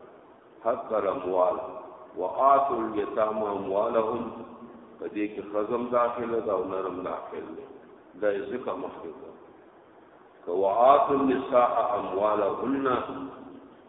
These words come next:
نو ټیک ده، صورت خو صورت نساء، خو د دې نه هغه یتیم چې هلک دی او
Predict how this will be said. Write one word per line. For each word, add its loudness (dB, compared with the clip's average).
نو 0
ټیک -2
ده، 6
صورت -2
خو -6
صورت 0
نساء، 0
خو -6
د -2
دې 4
نه 2
هغه 4
یتیم -2
چې -8
هلک -2
دی 2
او 2